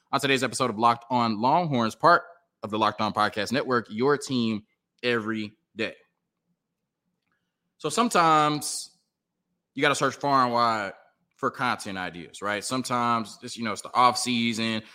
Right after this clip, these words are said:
not a lot going on with football right now, recruiting, twenty twenty-three class pretty much wrapped up.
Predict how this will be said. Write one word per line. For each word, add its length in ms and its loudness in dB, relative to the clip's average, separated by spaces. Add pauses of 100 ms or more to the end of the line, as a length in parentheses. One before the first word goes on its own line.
(120)
not 140 4
a 20 4
lot 220 6
going 160 2
on 180 4
with 80 -6
football 400 0
right 180 0
now, 200 -2
recruiting, 480 -2
twenty 180 -4
twenty-three 320 -6
class 260 -2
pretty 180 -8
much 180 -6
wrapped 340 -2
up. 340 0